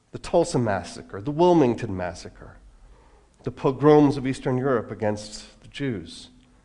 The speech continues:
There is child abuse. There's the gulags of Stalin and Lubyanka prison. There was the horrors of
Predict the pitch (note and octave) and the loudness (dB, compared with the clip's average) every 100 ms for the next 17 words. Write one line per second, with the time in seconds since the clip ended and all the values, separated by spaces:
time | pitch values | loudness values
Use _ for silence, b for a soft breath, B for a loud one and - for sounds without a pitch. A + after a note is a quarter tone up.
0 | b b b b - E2+ F#2 - - D3 | b b b b -18 -16 -14 -10 0 2
1 | C#3 G#2+ F2 E2+ - - - - F#2 F2+ | 2 -4 -10 -12 -18 -20 -20 -18 -16 -16
2 | F2+ G#2 G#2 D3+ D#3+ B2 G#2 G2 G2+ - | -16 -16 -8 -2 2 4 4 0 -10 -10
3 | - D3 D3 A#2 F2+ F2+ G2 G#2+ A#2 A#2 | 0 2 2 0 -6 -6 -6 -6 -6 -4
4 | A#2 A#2+ - C3 A2+ F#2+ D2+ - _ b | -4 -8 -10 -8 -6 -8 -12 -18 _ b
5 | b b b b b b G2+ G2 G2+ - | b b b b b b -12 -8 -8 0
6 | A#2 A#2 A2+ A#2 G#2 | 2 2 0 -4 -8